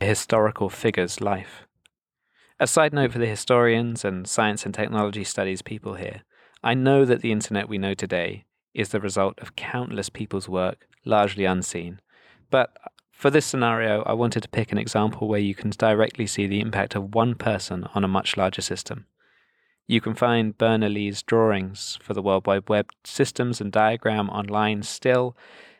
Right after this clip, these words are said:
and if you're a very technologically and counterfactually inclined person, you might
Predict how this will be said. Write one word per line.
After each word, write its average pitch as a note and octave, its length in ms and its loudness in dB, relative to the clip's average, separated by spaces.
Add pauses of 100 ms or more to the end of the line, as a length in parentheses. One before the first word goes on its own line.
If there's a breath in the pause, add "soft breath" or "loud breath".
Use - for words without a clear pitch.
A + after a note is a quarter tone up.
and C#3 380 0
if B2 160 2
you're A#2+ 160 6
a A#2 60 4
very A#2+ 240 4
technologically A2+ 800 -2
and A2 100 -2
counterfactually - 680 -4
inclined A2 420 -4
person, A#2 480 -2 (320 soft breath)
you A#2+ 120 6
might B2 280 4